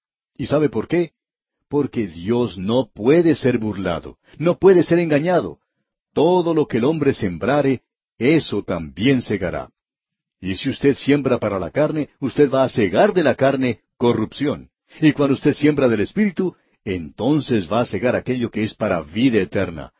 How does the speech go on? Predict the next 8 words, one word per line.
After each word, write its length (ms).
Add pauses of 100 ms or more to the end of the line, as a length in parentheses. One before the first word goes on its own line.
(520)
Dios 320
no 200
puede 380
ser 200
engañado 560
hoy, 240
amigo 220
oyente. 440